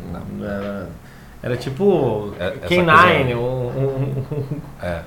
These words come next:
Speaker 2: um canal, com um cão, o quê? Esperto pra cachorro, um troço assim,
Speaker 1: É,
Speaker 2: policial
Speaker 1: é,
Speaker 2: esperto pra
Speaker 1: é,
Speaker 2: cachorro.
Speaker 1: exatamente, tem
Speaker 2: Era
Speaker 1: razão.
Speaker 2: aquelas porra, Ghostbusters, era essas coisas, né?
Speaker 1: Esse filme mais, mais perdido na vida é, é, vem, vem depois mesmo.
Speaker 2: Vem depois, vem depois.
Speaker 1: É.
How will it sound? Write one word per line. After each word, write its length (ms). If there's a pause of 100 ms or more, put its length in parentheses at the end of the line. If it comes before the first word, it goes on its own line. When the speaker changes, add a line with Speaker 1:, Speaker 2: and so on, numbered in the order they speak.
Speaker 2:
um 60
canal, 480
com 120
um 340
cão, 240
o 380
quê? 200 (140)
Esperto 300
pra 100
cachorro, 440
um 20
troço 240
assim, 240
Speaker 1:
É, 60
Speaker 2:
policial 360
Speaker 1:
é, 80
Speaker 2:
esperto 220
pra 100
Speaker 1:
é, 40
Speaker 2:
cachorro. 140
Speaker 1:
exatamente, 420
tem 100
Speaker 2:
Era 60
Speaker 1:
razão. 160
Speaker 2:
aquelas 140
porra, 260
Ghostbusters, 720
era 120
essas 260
coisas, 400
né? 180 (100)
Speaker 1:
Esse 200
filme 200
mais, 280
mais 260
perdido 400
na 80
vida 300
é, 580
é, 40 (200)
vem, 160
vem 160
depois 320
mesmo. 160
Speaker 2:
Vem 80
depois, 320
vem 120
depois. 380
Speaker 1:
É. 40